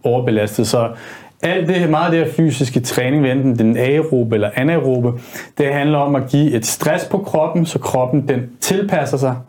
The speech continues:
og det skal den bruge noget tid på for at komme sig igen og gøre det, vi kalder superkompensere, det vil sige komme op på et højere niveau. Øh, og for den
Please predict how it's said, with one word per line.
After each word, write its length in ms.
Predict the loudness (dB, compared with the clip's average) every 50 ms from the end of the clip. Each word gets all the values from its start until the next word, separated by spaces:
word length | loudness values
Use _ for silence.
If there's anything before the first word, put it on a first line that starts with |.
| -20 -20 -20 -20 -20 -18 -8 -2
og 100 | 0 0
det 100 | 0 0
skal 160 | 0 0 0
den 100 | 2 2
bruge 240 | 2 2 2 4 4
noget 180 | 2 2 0
tid 260 | 0 0 0 0 0 0
på 180 | 0 0 0
for 180 | 0 0 0 0
at 80 | 0
komme 260 | 0 -2 -2 0 0 0
sig 180 | 2 2 0
igen 260 | 2 0 0 0 2
og 100 | 0 0 -2 -4 -6 -4
gøre 220 | -2 0 0 0 0
det, 120 | 0 0
vi 100 | 0 0
kalder 240 | 0 0 0 0 0
superkompensere, 1040 | 0 0 -2 -2 0 0 -2 -2 -2 -2 -2 -2 0 0 0 0 0 0 0 0 2
det 140 | 2 2 2
vil 80 | 2 0
sige 200 | 0 0 0 0
komme 240 | 0 0 2 2
op 140 | 0 0 -2
på 240 | 0 0 0 -2 -2 -6 -14 -18 -18 -18 -10 -4
et 140 | -4 -2 -2
højere 380 | -2 -2 0 0 0 0 2 2
niveau. 380 | 2 2 2 2 0 0 -4 -8 -18 -18 -16 -16 -16 -16 -16 -18 -14 -6 -2 0
Øh, 260 | 2 2 2 2 2
og 140 | 0 0 0
for 80 | 0 2
den 360 | 2 4 2 2 0 -2 -6